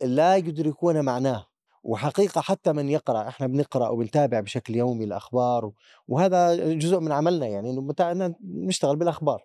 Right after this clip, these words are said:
مع ذلك لا تدرك ما يحدث على الأرض إلا إذا عشت في فلسطين. لذ-، آه، في، في كتاب، آه، أو كتيب صغير ل-، آه، باحث أمريكي اس-، آه، يهودي اسمه ناثان رول أظن،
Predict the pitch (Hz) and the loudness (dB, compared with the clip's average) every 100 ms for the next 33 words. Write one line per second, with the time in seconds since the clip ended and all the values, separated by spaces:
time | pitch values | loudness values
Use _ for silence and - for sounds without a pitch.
0 | _ _ _ - 151 202 208 202 180 - | _ _ _ 0 2 4 4 4 2 -6
1 | _ 139 139 202 226 214 190 202 - - | _ 0 4 4 4 2 2 2 -2 -16
2 | _ _ _ 135 165 165 165 165 - 139 | _ _ _ 0 4 4 2 -4 -10 -2
3 | 135 139 - 156 151 _ _ _ 151 139 | 0 0 0 -2 -2 _ _ _ 0 2
4 | 131 131 123 156 - - 123 110 104 - | 2 2 2 0 -2 -6 -4 -4 -6 -6
5 | 98 82 _ _ _ - - - - 131 | -8 -8 _ _ _ -18 -18 -18 -4 -4
6 | 131 147 143 - 160 143 175 156 160 190 | 0 0 0 0 0 2 0 -2 2 4
7 | 185 131 135 131 127 123 120 123 123 - | 4 2 2 2 2 0 0 0 -2 -2
8 | 160 170 139 - 139 156 131 123 120 113 | 0 2 2 0 2 2 2 2 0 0
9 | 110 107 _ _ - _ _ - 120 117 | -4 -8 _ _ -20 _ _ 2 4 4
10 | 113 113 107 107 110 143 135 127 131 127 | 2 2 0 0 0 0 0 -6 -6 -2
11 | 127 135 127 120 - 127 123 120 120 143 | 0 0 -2 -4 -2 0 0 0 0 0
12 | 127 120 - 117 113 110 110 117 - 131 | 0 -2 -2 -2 0 -2 0 -2 0 -2
13 | 117 120 110 98 98 101 110 | 0 -2 -2 -6 -6 -6 -6